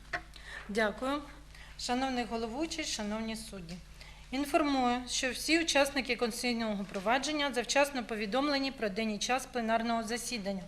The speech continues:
На пленарне засідання Сенату з'явилися суб'єкт права на конституційну скаргу Некрилов Володимир Вікторович, постійний представник Верховної Ради України у Конституційному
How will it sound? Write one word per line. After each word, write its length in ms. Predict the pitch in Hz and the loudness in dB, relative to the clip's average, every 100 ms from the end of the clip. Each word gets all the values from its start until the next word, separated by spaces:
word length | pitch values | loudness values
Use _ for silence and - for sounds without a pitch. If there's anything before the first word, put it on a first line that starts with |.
| - - - - - - 247 | -14 -18 -20 -18 -18 -6 0
На 80 | |
пленарне 480 | 240 269 294 349 349 | 4 6 8 8 6
засідання 560 | 254 262 254 226 247 233 | 2 -2 -2 0 2 2
Сенату 480 | - 240 269 285 254 | 0 4 4 4 0
з'явилися 680 | 240 269 262 220 208 - 185 - - - - - - | 0 2 2 0 -2 -4 -8 -10 -18 -20 -18 -16 -12
суб'єкт 560 | - 214 247 277 - | -6 0 4 2 4
права 280 | 254 277 320 | 8 10 10
на 140 | 311 | 6
конституційну 840 | 254 247 - 262 214 226 - 285 233 | 4 0 -2 -2 -2 -2 -2 0 0
скаргу 480 | - 233 285 330 302 | 4 8 8 8 2
Некрилов 640 | 226 220 233 302 311 302 262 | 0 0 2 4 4 2 2
Володимир 580 | 247 220 190 247 294 277 | 0 0 0 0 0 0
Вікторович, 760 | 226 - - 202 92 190 - - - - - - - - - - - | -4 -4 -4 -4 -4 -6 -8 -10 -18 -20 -20 -20 -20 -20 -20 -10 -2
постійний 420 | 247 247 254 247 | 0 2 2 2
представник 680 | 240 240 - 226 240 302 | 0 -2 2 2 2 0
Верховної 480 | 302 302 320 302 294 | 2 4 4 4 6
Ради 260 | 285 285 294 | 8 8 4
України 420 | 285 294 294 294 | 4 6 6 4
у 40 | |
Конституційному 960 | 285 269 - 285 269 269 - 269 254 | 0 -2 0 0 0 -2 0 0 0